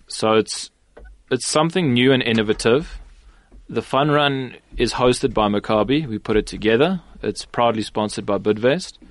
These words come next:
And we engage our community organizations and charities, such as the D L Link,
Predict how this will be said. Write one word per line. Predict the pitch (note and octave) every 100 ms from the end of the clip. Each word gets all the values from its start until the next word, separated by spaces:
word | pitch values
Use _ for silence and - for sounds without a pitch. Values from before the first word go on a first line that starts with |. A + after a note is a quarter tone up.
| - - - - - -
And | A2 G#2+ G#2 G#2+ G#2 - -
we | G2+ A2+ B2+ C3+ C3 - _ _ _ _ _ _ _ - - _ _ _ _ -
engage | B2+ G#2 A2+ A#2 B2 A#2 -
our | A2 G#2+ G#2 G#2 - -
community | G#2+ G#2+ A2+ A#2+ A#2 A2
organizations | G#2 G#2+ G#2 G#2 G2+ G#2 G#2 - G#2+
and | G#2 G2
charities, | - G#2+ G2+ F#2+ G#2 B2
such | - G#2 A2+
as | G2
the | G2+
D | G2 G2
L | F#2
Link, | F#2+ G#2 -